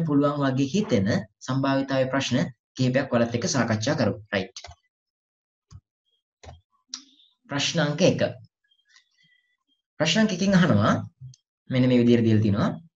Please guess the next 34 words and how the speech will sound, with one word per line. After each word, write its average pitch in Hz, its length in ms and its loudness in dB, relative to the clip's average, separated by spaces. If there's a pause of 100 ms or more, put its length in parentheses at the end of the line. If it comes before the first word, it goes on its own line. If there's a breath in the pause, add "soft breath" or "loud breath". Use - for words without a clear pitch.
(480)
මේ, 131 180 4
මේ, 147 260 0
මේ 147 220 0
ප්‍රශ්නය 156 400 2 (560)
ගොඩාක්, 151 480 6 (240)
අ, 160 140 4 (1800)
අ, 117 120 -2 (320)
මම 117 160 0
මෙහෙම 123 200 2
කියන්නම්. 165 320 4
මේ 123 200 -2
ප්‍රශ්නය 127 380 0
ගොඩක්, 143 300 2 (640 loud breath)
අ, 107 80 -2 (320)
දැන් 127 280 4
යන 147 160 2 (220)
මේ, 120 220 0
මේ 113 160 -2
සිටුේෂන් 120 540 0
එකත් 107 220 0
එක්ක, 107 120 -4
ඒ 107 100 0
කියන්නේ 107 220 2
මේ 107 160 4
වාතාවරණයත් 117 840 4
එක්ක 120 180 -4
මේ 131 120 0
ප්‍රශ්නේ 127 320 0
මාර 120 300 4
විදිහට 143 420 2
ගැලපෙනවා. 123 440 2 (120)
අපි - 180 -6
කියවලා 123 400 2
බලමුකෝ. 175 360 4